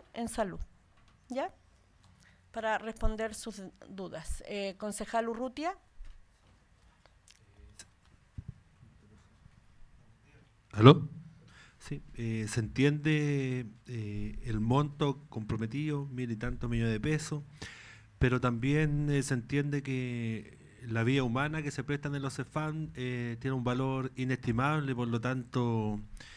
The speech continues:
Speaker 2: hay distintos valores que pueden contrapesarse. Eh, yo estaría por aprobar este proyecto, no en este cons-, en este consejo, en otro,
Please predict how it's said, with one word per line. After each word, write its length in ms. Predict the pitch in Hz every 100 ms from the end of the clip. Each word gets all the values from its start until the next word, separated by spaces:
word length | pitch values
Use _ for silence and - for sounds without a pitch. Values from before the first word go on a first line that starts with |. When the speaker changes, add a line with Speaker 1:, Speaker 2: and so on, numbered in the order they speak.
| - - - -
Speaker 2:
hay 180 | 131 123
distintos 760 | 113 117 135 139 139 139 139
valores 380 | 123 127 135 143
que 120 | 143
pueden 380 | 127 135 139 139
contrapesarse. 880 | 123 123 117 127 123 151 151 - 175 175 - - - - -
Eh, 840 | - 113 110 110 107 104 101 98 107
yo 120 | 110 143
estaría 380 | 147 151 156
por 140 | 151 151
aprobar 600 | 143 131 131 151 160 160 160 - - - - -
este 260 | 160 156
proyecto, 440 | 156 156 170 165 147
no 180 | 147 180
en 60 |
este 220 | 190 185
cons-, 240 | 185 180 -
en 180 | 147 147
este 180 | 156 156
consejo, 480 | 147 - 101 104 -
en 200 | 127 151
otro, 360 | 170 175 185